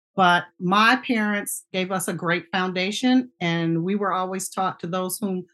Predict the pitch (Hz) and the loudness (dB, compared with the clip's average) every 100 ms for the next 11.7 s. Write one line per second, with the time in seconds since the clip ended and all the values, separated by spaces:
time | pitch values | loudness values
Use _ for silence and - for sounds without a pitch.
0 | - 190 190 185 185 196 196 185 175 175 | -4 -4 -4 -6 -4 -4 -2 -4 -4 -8
1 | - - 202 202 254 277 _ - - 190 | -10 -4 -2 0 0 -2 _ -20 -8 -4
2 | 180 196 196 220 226 220 214 208 202 - | -2 -2 0 0 2 2 2 0 -2 -6
3 | 196 190 175 170 170 _ _ - 202 - | -6 -4 -2 -4 -4 _ _ -2 0 2
4 | 220 240 240 226 226 220 185 175 185 202 | 4 4 4 0 0 0 0 2 0 0
5 | 220 226 247 269 240 247 262 _ _ - | 0 0 -2 -6 -2 -2 -2 _ _ -8
6 | 196 208 190 196 202 202 185 175 180 175 | 2 4 4 0 -2 -4 -2 -2 -2 -2
7 | 180 180 170 175 170 190 165 170 170 175 | -4 -6 -6 -6 -8 -8 -6 -6 -4 -4
8 | 151 - 135 _ _ _ _ - 175 175 | -4 -6 -12 _ _ _ _ -4 0 0
9 | 165 190 185 214 214 220 208 160 151 175 | 0 0 2 2 2 0 -2 -4 0 2
10 | 214 - 226 226 - 226 220 220 240 247 | 2 0 -2 -2 -4 -2 0 0 -2 -6
11 | 170 165 170 170 175 175 | -6 0 0 0 -2 -4